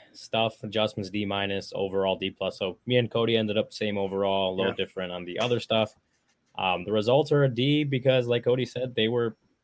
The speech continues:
Speaker 1: fine when he was out there. Like, he had some really good starts, um, a couple, a couple bad ones, but not enough to really, I mean, he ended up with a three one six E R A, which is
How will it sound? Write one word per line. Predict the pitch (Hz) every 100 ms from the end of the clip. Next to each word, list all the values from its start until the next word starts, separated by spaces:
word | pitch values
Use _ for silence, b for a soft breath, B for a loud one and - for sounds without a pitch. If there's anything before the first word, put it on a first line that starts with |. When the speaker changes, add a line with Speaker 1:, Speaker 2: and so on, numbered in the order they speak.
| -
Speaker 1:
fine | 104 104 131
when | 123 113
he | 117
was | 107
out | 90 110 -
there. | 131
Like, | 110
he | 101
had | 110
some | - 104
really | 110 117
good | 117
starts, | - 113 131 127 - - b b b -
um, | 95 92
a |
couple, | - 120 123 110
a | -
couple | 139 139
bad | 120 127 139
ones, | 143
but | 117 110 101
not | 107 107 - _
enough | 113 107 113
to | -
really, | 92 101 107
I | 101
mean, | 104 95
he | 107
ended | 113
up | 101
with | 95
a |
three | - 98 101
one | 98 95
six | - 98 92
E | 95
R | 87 90
A, | 98
which | 92 90
is | 90 -